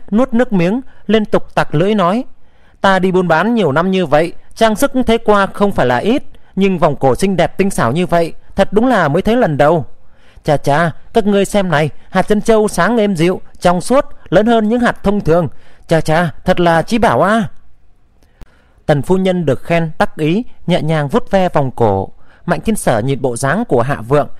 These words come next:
cảm thấy không thoải mái, lạnh lùng nói: "Tần phu nhân, giang hồ hiểm ác, lòng người khó lường, người đeo vòng cổ này mang đi khắp nơi, lại còn rêu rao giá trị của nó nữa, không sợ kẻ gian lấy mất sao?" Tần phu nhân mở to mắt:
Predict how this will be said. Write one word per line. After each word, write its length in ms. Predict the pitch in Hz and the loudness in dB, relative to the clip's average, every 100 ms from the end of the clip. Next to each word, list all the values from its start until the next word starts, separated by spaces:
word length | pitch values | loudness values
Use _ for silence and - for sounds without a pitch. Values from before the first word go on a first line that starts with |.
| - | -6
cảm 200 | - 117 | -2 -2
thấy 200 | 107 160 | 0 0
không 220 | 202 - - | 0 -2 0
thoải 180 | 131 | 0
mái, 300 | 110 113 185 240 - | 0 -2 -2 -4 -2
lạnh 240 | 151 135 | -2 0
lùng 180 | 135 120 | -2 0
nói: 280 | 117 185 247 - - - - _ _ _ _ | 0 0 -4 -12 -18 -20 -20 _ _ _ _
"Tần 160 | 143 127 | 0 2
phu 160 | 156 | 2
nhân, 260 | 165 180 196 - - | 2 2 0 -4 -4
giang 220 | 208 196 | 0 2
hồ 200 | 180 156 | 2 2
hiểm 240 | 123 113 | 2 -2
ác, 220 | 123 254 269 - | 0 0 -2 -4
lòng 240 | 156 160 160 | 0 2 2
người 120 | 156 | 2
khó 180 | 160 226 | 2 2
lường, 320 | 196 160 143 - - - | 4 2 0 -6 -12 -2
người 160 | 185 202 | 2 4
đeo 200 | 196 190 | 2 2
vòng 180 | 165 135 | 0 2
cổ 120 | 123 | 2
này 280 | 131 151 120 | 2 0 0
mang 180 | 143 180 | 0 2
đi 120 | 190 | 2
khắp 220 | 190 - 185 | 0 -2 0
nơi, 260 | 185 190 - - | 2 0 -4 -4
lại 140 | 202 233 | -2 2
còn 200 | 196 185 | 2 2
rêu 160 | 226 | 2
rao 240 | 233 226 214 | 2 0 2
giá 120 | 240 | 0
trị 200 | - 190 | 0 0
của 140 | 151 | 2
nó 180 | 139 196 | 2 2
nữa, 260 | 240 254 285 - - | 2 2 0 -6 -2
không 160 | 220 | 0
sợ 240 | 202 170 160 | 2 2 2
kẻ 160 | 135 | 0
gian 260 | - 196 190 | 2 2 2
lấy 100 | 202 | 2
mất 160 | 254 | 2
sao?" 360 | - 185 220 - - - - - _ _ _ _ _ _ - | 0 0 2 0 -6 -16 -20 -20 _ _ _ _ _ _ -2
Tần 160 | 165 147 | -2 0
phu 160 | 196 | 0
nhân 240 | 196 196 185 - | 2 0 -2 -2
mở 260 | 139 113 - | 0 2 2
to 140 | 180 | 2
mắt: 180 | 190 | 2